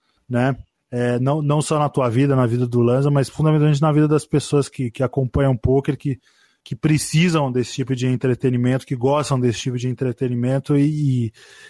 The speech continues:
e vejo o quanto tem sido bacana essa experiência, tem sido foda essa experiência.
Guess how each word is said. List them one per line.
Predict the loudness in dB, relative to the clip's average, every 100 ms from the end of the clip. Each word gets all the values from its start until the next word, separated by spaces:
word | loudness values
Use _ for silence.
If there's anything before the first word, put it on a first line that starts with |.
| _ _
e | -2
vejo | 0 0
o |
quanto | 0 -2 -2 -2
tem | -2
sido | -2 -2 0 0 0 -4 -10 _ -10
bacana | -4 -4 -2 0 0 0
essa | -2
experiência, | -4 -4 -2 -2 -4 -4 -8 -10 _ -12
tem | -8
sido | -6 -8
foda | -4 -2 0 0 -4
essa | -6
experiência. | -10 -8 -4 -4 -4 -6